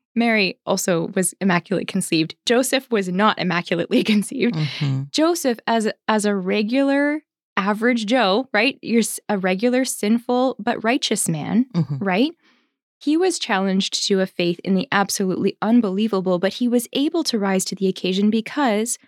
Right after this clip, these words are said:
Speaker 1: not only had he had a personal encounter with God, but within that personal encounter, he could look back and say, "You have never led me astray before."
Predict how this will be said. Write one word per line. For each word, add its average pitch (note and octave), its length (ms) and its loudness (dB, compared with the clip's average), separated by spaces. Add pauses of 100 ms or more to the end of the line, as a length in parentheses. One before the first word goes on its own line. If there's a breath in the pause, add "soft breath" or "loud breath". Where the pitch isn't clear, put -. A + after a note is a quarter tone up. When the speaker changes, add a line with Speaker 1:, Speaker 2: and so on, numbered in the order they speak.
(180 soft breath)
Speaker 1:
not A#3+ 140 0
only D4 240 2
had A3+ 180 -4
he G3+ 100 0
had G3 260 -2
a F#3 60 0
personal G3 440 -2
encounter F#3 480 0
with E3+ 180 -2
God, F#3+ 420 -2 (560)
but A#3 140 -2
within C4 400 2
that D4 180 0
personal G3 400 -2
encounter, F3+ 640 0 (380)
he A#3+ 100 4
could C#4+ 240 -4
look B3+ 180 0
back F3+ 320 -2
and F3+ 140 0
say, D#3+ 420 -2 (880)
"You F#3+ 120 -2
have F#3 120 -2
never F3+ 380 0
led E3 180 -2
me D#3+ 140 -2
astray D#3+ 320 -2
before." - 500 -2